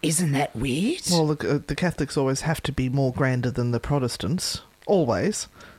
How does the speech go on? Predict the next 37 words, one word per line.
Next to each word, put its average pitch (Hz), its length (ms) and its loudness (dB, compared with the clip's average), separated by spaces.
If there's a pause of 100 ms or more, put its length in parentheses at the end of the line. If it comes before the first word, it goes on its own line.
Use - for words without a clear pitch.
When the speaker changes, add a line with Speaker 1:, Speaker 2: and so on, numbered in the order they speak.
(140)
Speaker 2:
I, 147 160 2
I 151 120 4
was 139 200 2
Catholic - 360 -4
too, 101 220 -2
so. 107 300 -2 (180)
Speaker 1:
Um, 160 360 2
now, 175 400 2 (200)
I'm 190 160 2
sorry, 160 420 2
people. 196 540 -2
I'm 160 80 -4
sorry, 175 340 2
but 190 120 -4
Speaker 2:
We 196 80 6
did 185 160 6
Speaker 1:
this 190 100 2
Speaker 2:
give 277 100 6
Speaker 1:
is, 220 60 4
Speaker 2:
you 269 100 6
a - 20 4
warning. 233 540 6
We - 100 8
Speaker 1:
this, 202 100 4
Speaker 2:
did 240 180 6 (100)
Speaker 1:
this 277 120 6
Speaker 2:
warn 247 120 10
Speaker 1:
is, 175 100 8
Speaker 2:
you. 131 200 4
Speaker 1:
this 240 300 4
is 294 200 0
stuff 220 640 4
that 196 300 4
has 190 340 2
been 190 300 4
researched, - 1000 2 (520)
and, 196 560 4